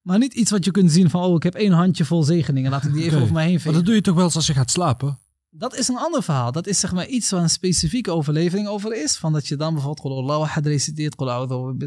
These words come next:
Speaker 1: Falaq, Qul A'udhu
Speaker 2: Juist.
Speaker 1: bi Nas. En dan blaas je in je handen op die manier en dan veeg je over je lichaam. Dit is een hele specifieke bewijs van wat erop duidt dat dat zo moet.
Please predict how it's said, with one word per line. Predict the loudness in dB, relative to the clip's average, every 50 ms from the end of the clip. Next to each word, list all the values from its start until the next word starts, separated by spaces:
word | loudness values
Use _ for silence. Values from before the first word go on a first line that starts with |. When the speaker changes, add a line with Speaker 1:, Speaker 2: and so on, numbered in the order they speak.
| -10
Speaker 1:
Falaq, | -10 -8 -6 -4 -4 -4 -4
Qul | -6 -6 -4
A'udhu | 0 0
Speaker 2:
Juist. | 2 2 0 0
Speaker 1:
bi | 0
Nas. | 0 0 0 0 -2 -2 -4 -10 -20 _ _ _
En | -6 -4 -2
dan | 0 0 2 0 0
blaas | 0 0 0 0 -2 -2 -2
je | -2 -4
in | -2
je | -2
handen | -2 0 0 -2 -2 -6 -10 -20 _ _ _ _ _ _ _ _ _ _
op | _ _ -10
die | -6 -2 -2
manier | 0 0 0 0
en | 0
dan | 0 -2 -2
veeg | -2 -2 -2 -2 -2 -2
je | -4 -6
over | -8 -8 -10 -10
je | -10
lichaam. | -8 -8 -8 -8 -8 -10 -14 _ _ _ _ _ _ _ _ _
Dit | -10 -6 -4
is | -2 -2
een | -2
hele | 0 -2 -2 -2 -2 -2 -4
specifieke | -4 -4 -4 -2 -2 -2 -2 -4 -4 -2 -2 -2 -2 -2 -4
bewijs | -4 -2 -2 -2 -2 -2 -2 -2 -2 -4 -6 -8 _ _ _ _ _ _ _
van | -20 -20 -12
wat | -8 -8 -6 -4
erop | -4 -4 -4 -2 -2
duidt | 0 0 0 -2 -4 -6 -12 -20 _
dat | -10 -6 -4
dat | -2 0 2
zo | 4 4 6
moet. | 6 6 6 4 2 -4 -14 -16